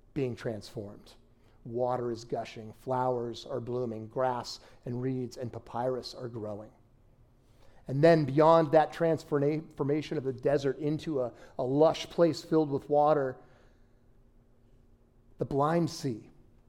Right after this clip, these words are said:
and the deaf hear. And the lame aren't just walking around, they're leaping for joy. And the mute aren't just talking, they're shouting.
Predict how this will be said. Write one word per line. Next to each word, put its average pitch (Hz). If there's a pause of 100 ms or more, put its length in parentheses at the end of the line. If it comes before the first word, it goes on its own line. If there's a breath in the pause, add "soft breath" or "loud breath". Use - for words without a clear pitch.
(800)
and 131
the 135
deaf 143
hear. 139 (880 soft breath)
And 156
the 151
lame 160
aren't 147
just 143
walking 151
around, 143 (160 loud breath)
they're 160
leaping 160
for 156
joy. 135 (200 loud breath)
And 156
the 151
mute 180
aren't 165
just -
talking, 151 (120)
they're 156
shouting. 160